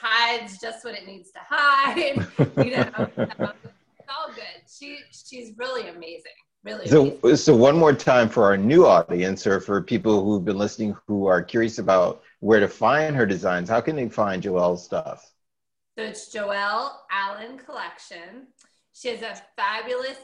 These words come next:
Speaker 1: Instagram page, which is Joelle Allen Collection, you know, at Joelle Allen Collection.
Speaker 2: Mm-hmm.
Speaker 1: And I, I've said this every time I think we've <laughs> talked about her, but
Speaker 2: <laughs>
Speaker 1: for those who haven't heard me and won't be annoyed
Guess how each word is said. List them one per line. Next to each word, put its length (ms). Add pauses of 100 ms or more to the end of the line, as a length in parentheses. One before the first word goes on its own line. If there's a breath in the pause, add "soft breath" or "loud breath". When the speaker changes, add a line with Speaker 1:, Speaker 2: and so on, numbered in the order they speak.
(140)
Speaker 1:
Instagram 760
page, 380
which 180
is 240
Joelle 600 (100)
Allen 360
Collection, 840 (120)
you 100
know, 80
at 380
Joelle 320 (180)
Allen 220
Collection. 720 (400)
Speaker 2:
Mm-hmm. 260
Speaker 1:
And 280 (120)
I, 280 (360)
I've 160
said 240
this 160 (140)
every 240
time 300
I 80
think 180
we've 180
<laughs> 80
talked 340
about 340
her, 260
but 340 (180)
Speaker 2:
<laughs> 160
Speaker 1:
for 160
those 320
who 80
haven't 340
heard 260
me 360
and 220
won't 240
be 120
annoyed 560